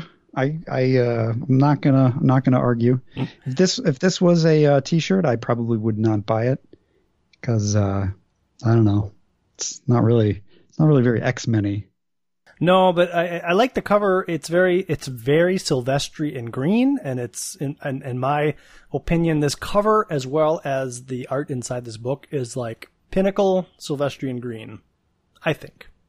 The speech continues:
Speaker 1: The, uh, it has the classic no backgrounds of Silvestri's covers.
Speaker 2: Yes. Which I'm okay with. There's a nice little red to orange gradient in the background.
Speaker 1: Yeah.
Speaker 2: Kinda gives it some mood.
Speaker 1: Is that on the original comic, I wonder?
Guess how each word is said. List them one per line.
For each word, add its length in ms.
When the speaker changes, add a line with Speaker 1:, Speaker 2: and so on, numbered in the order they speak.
Speaker 1:
The, 240
uh, 260
it 120
has 260
the 80
classic 680
no 240
backgrounds 720
of 340
Silvestri's 600
covers. 540
Speaker 2:
Yes. 460
Which 140
I'm 160
okay 240
with. 160
There's 160
a 40
nice 280
little 200
red 260
to 60
orange 320
gradient 540
in 60
the 60
background. 580
Speaker 1:
Yeah. 220
Speaker 2:
Kinda 160
gives 200
it 120
some 180
mood. 600
Speaker 1:
Is 220
that 360
on 240
the 140
original 560
comic, 480
I 80
wonder? 340